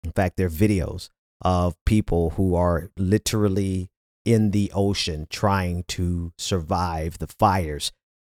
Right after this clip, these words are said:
We are living in, again, these are just the beginning stages of the serious and the very real effects of climate change.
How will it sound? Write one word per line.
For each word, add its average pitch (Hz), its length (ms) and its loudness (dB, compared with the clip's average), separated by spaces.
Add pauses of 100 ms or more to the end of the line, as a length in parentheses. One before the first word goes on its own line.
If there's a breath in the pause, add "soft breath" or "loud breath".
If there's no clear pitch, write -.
(220)
We 123 360 4
are 123 420 8
living 92 760 2
in, 95 680 0 (320)
again, 95 480 0 (260)
these 104 460 2
are 98 180 0
just 90 300 -2
the 101 80 0
beginning 110 500 4
stages - 680 -4 (200)
of 87 560 0 (640)
the 101 320 4
serious 123 760 4
and 95 200 0
the 92 60 2
very 107 380 4
real 104 380 6
effects - 420 -2
of - 120 -4
climate 90 460 -2
change. - 440 -8